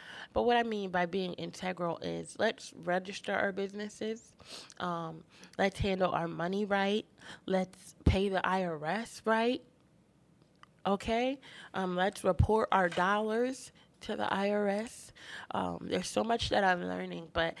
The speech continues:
if we wanna be blessed in, in the building, we have to do things right and not be, uh,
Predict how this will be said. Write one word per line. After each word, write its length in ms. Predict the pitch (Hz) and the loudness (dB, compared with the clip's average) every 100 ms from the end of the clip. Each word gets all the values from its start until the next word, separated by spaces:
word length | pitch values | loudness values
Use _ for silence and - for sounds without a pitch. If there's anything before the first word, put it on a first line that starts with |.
| - | -10
if 180 | - 175 | -8 -4
we 120 | 214 | -4
wanna 260 | 185 214 269 | 2 4 4
be 160 | 226 | 2
blessed 640 | 185 - 165 175 214 - - | -4 -2 2 0 0 -8 -8
in, 280 | - 180 170 - | -4 -4 -4 -6
in 160 | 185 | -6
the 100 | 180 | -4
building, 600 | 170 151 180 208 220 233 247 _ | -4 0 0 0 -4 -4 -10 _
we 120 | - | -6
have 140 | 202 214 | -4 -2
to 100 | 208 | -4
do 260 | 160 190 202 | -4 -6 -4
things 400 | 190 170 160 - | -6 -6 -6 -8
right 380 | 151 156 151 - _ - - 220 190 | -4 -2 -4 -6 _ -20 -16 -14 -4
and 180 | 190 180 | -4 -2
not 300 | 180 185 - | 0 -2 -2
be, 280 | 190 185 180 | -6 -6 -4
uh, 300 | 175 170 170 | -4 -2 -4